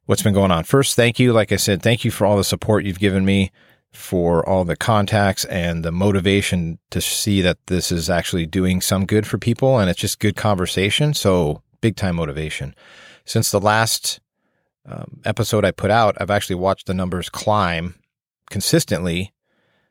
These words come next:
um, without putting out any m-,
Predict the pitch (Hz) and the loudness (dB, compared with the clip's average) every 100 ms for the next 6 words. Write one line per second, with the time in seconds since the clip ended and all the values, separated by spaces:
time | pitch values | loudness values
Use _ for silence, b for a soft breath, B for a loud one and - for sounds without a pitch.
0 | _ _ - 82 76 78 _ _ _ _ | _ _ -4 -4 -4 -14 _ _ _ _
1 | _ _ _ - _ 110 113 113 - 120 | _ _ _ -20 _ -2 2 2 0 0
2 | 113 110 107 104 104 | 2 2 2 0 -2